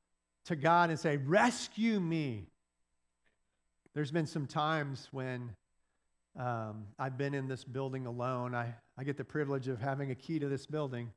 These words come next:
And so there's been times when I've been here by myself, and I've just cried out to God, cried out to God, cried out to God. And you don't have to be in a church to do it. Just, just cry out to God, 'cause he hears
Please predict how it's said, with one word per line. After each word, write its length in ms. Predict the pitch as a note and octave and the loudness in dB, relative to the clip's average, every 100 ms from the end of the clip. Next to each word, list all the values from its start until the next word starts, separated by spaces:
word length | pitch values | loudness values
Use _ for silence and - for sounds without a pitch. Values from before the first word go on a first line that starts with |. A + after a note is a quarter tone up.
| _ _ _ _ _ _ | _ _ _ _ _ _
And 120 | B2 | -10
so 140 | - D3 | -4 -2
there's 180 | E3 | -2
been 140 | E3+ D#3+ | 0 -4
times 340 | - D#3+ E3 | -4 -8 -6
when 120 | D3 | -2
I've 200 | C#3+ C#3 | -2 -2
been 200 | C3 D3 | -2 -2
here 460 | D3 C3+ C#3+ B2+ A2+ - _ - | -2 -2 -2 -2 -4 -12 _ -12
by 200 | C3 C3+ | -8 -4
myself, 680 | C#3 C3 - C3+ A#2+ A#2+ G#2 - - | -2 -2 -4 -2 0 0 -2 -12 -16
and 120 | B2 | -10
I've 120 | B2 C3+ | -10 -10
just 220 | A#2+ - _ | -12 -14 _
cried 600 | - - D3+ C#3 D3+ C#3+ | -20 -14 -10 -6 -4 -2
out 240 | C3 - | -4 -6
to 80 | C3+ | -12
God, 340 | B2+ A2 G#2 B2+ | -10 -10 -10 -14
cried 380 | - D3 C#3+ D#3 | -18 -18 -12 -10
out 220 | C#3+ - | -10 -12
to 80 | C#3 | -14
God, 300 | B2 A#2 B2+ | -12 -12 -14
cried 260 | - D#3+ D3+ | -18 -16 -12
out 180 | C3+ - | -14 -14
to 60 | |
God. 280 | C#3 A2 A2 - _ _ _ _ _ _ _ _ | -16 -14 -16 -20 _ _ _ _ _ _ _ _
And 80 | B2 | -4
you 60 | D#3 | -2
don't 120 | F#3+ | 0
have 180 | C#3+ F#3+ | 0 -2
to 80 | E3+ | -2
be 80 | E3 | -2
in 80 | |
a 40 | D3 | -4
church 360 | - C#3+ C#3 | -4 -6 -6
to 80 | - | -12
do 200 | C3 C3+ | -8 -4
it. 160 | A#2 A2+ D#3 _ _ _ _ _ | -6 -8 -18 _ _ _ _ _
Just, 300 | - D#3+ - | -14 -12 -12
just 380 | - E3+ - - | -4 -4 -4 -10
cry 340 | - - D#3+ E3+ | -16 -10 -2 -2
out 160 | C#3+ | -2
to 60 | D3 | -4
God, 240 | C#3 B2+ | -2 0
'cause 160 | D#3 C#3 | -2 -4
he 80 | E3+ | -6
hears 640 | - F#3+ G3 F#3+ F3 - | -4 -2 2 4 4 0